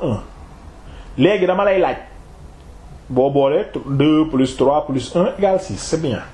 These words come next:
Mooy boppu masala bi. Mais dama ne la, est-ce que seetlu nga entre yaay ak baay lu fa xew? Yaay ji ñaata nga ko jox? Ma ne,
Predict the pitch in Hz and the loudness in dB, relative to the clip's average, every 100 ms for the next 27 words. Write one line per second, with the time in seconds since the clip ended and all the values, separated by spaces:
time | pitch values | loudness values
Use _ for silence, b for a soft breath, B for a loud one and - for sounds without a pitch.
0 | - 107 139 143 156 147 135 113 113 104 | -8 0 2 2 0 0 -4 -2 -2 0
1 | 98 127 123 156 147 110 170 180 - 190 | 0 0 2 0 0 0 0 -2 -2 0
2 | 208 185 143 147 151 147 143 123 123 151 | 0 2 0 2 0 -2 -2 0 2 2
3 | 156 151 131 113 107 143 - - 117 - | 2 0 -4 -2 0 0 -4 -8 -6 -4
4 | - 131 - - - - - - - - | -2 -2 -4 -14 -18 -20 -20 -20 -20 -20
5 | - - - - - - - - - - | -20 -20 -20 -20 -20 -20 -20 -20 -20 -20
6 | - - - - - - - - - - | -20 -20 -20 -20 -20 -20 -20 -20 -20 -20
7 | - - - 123 208 226 196 214 226 208 | -20 -20 -4 0 2 0 0 0 0 -2
8 | 190 170 170 139 123 117 | 0 0 -2 -4 -6 -6